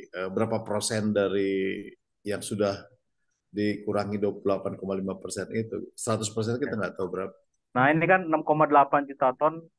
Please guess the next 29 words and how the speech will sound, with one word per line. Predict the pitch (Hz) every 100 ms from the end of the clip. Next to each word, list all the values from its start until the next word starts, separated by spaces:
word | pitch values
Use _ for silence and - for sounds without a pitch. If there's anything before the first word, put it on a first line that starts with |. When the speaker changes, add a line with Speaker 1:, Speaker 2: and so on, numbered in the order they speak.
| 135
Speaker 2:
masuk | 135 160 151
ke | 135
lautan | 131 131 131 127
Indonesia. | 123 131 123 139 113
Nah, | 98 95
ini | 98
kalau | - 131 120
masuk | - -
ke | 113
lautan | 110 - 110
Indonesia | 110 110 131
kan | 151 135
bisa | 104 110 104 104
juga | 101 107 101
dari, | 101 101 98 - - - - - _ 107
dari | 107 107 107 107 104 107 104 - -
pulau-pulau | 113 110 107 110 107
di | 104
Indonesia | 104 95 135 143 - 101
atau | 101 135 139
juga | 113 131 143
dari | 110 101 135
negara | 123 104 101 98
<laughs> | 110
lain. | 113 - 160 170 - -
Speaker 1:
Iya, | 110 147 131 110 92 87 87 92 -
makanya | 117 170 190 175
tadi | 165 151 - - _ _ _ _ _ -
dari | 123 143